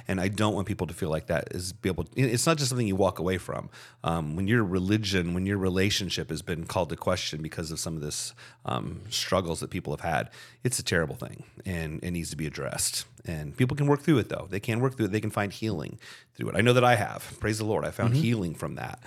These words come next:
Speaker 2: Yeah.
Speaker 1: And then God has used it to be able to help other people. And,
Speaker 2: Mm-hmm.
Speaker 1: you know, God will always use a hurt if we'll let him.
Speaker 2: Yep.
Speaker 1: We just have to let him.
Speaker 2: Yep. He will, um, absolutely. So, uh, we then looked at Jesus,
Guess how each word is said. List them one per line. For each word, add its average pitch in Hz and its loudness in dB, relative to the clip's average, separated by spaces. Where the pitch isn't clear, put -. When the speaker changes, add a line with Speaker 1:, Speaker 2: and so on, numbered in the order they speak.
Speaker 2:
Yeah. 85 -2
Speaker 1:
And 92 4
then 98 2
God 110 6
has 98 0
used 123 4
it 101 2
to - 2
be - 6
able 113 6
to 110 6
help 117 8
other 151 8
people. - 0
And, 127 4
Speaker 2:
Mm-hmm. 104 -2
Speaker 1:
you 101 2
know, 92 0
God 110 6
will 110 4
always 185 6
use 175 4
a 165 6
hurt 135 6
if 78 -6
we'll 104 4
let 98 2
him. 64 -6
Speaker 2:
Yep. - -6
Speaker 1:
We 92 -10
just 98 -2
have 92 0
to - -8
let 80 -6
him. - -10
Speaker 2:
Yep. 82 -6
He 87 -10
will, 76 -8
um, 64 -8
absolutely. 78 -6
So, 170 10
uh, 156 8
we 156 10
then 254 10
looked 233 6
at 202 8
Jesus, 131 4